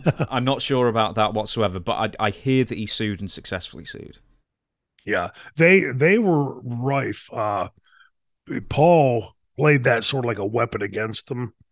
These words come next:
Speaker 1: Uh, they would do something, say something, and Paul would threaten lawsuit,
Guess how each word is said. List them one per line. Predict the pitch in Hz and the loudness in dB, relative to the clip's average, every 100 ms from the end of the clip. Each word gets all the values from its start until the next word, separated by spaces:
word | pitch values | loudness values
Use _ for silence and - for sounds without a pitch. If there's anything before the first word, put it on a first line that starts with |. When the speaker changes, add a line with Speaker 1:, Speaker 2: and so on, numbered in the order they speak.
| _ - _ | _ -20 _
Speaker 1:
Uh, | - 107 101 95 | -6 -2 0 0
they | 92 120 123 | 0 2 2
would | 120 120 113 113 107 101 _ _ 117 | 2 2 2 0 -4 -12 _ _ -8
do | 117 147 147 | 2 4 4
something, | 120 143 135 120 - 135 123 | 2 -2 -2 -4 -4 -4 -4
say | 110 - 113 113 | -4 -4 -2 -2
something, | 113 - 110 113 101 110 104 101 98 - _ _ _ _ _ _ _ _ _ _ - | -2 -4 -4 -6 -8 -6 -6 -6 -10 -14 _ _ _ _ _ _ _ _ _ _ -6
and | 110 104 101 | -2 0 0
Paul | - 143 143 127 | 4 6 6 6
would | 120 120 - _ _ _ _ _ _ _ | 4 0 -6 _ _ _ _ _ _ _
threaten | - 151 160 123 | -4 -2 -2 0
lawsuit, | 139 156 131 - 78 - | 2 2 0 -2 -8 -14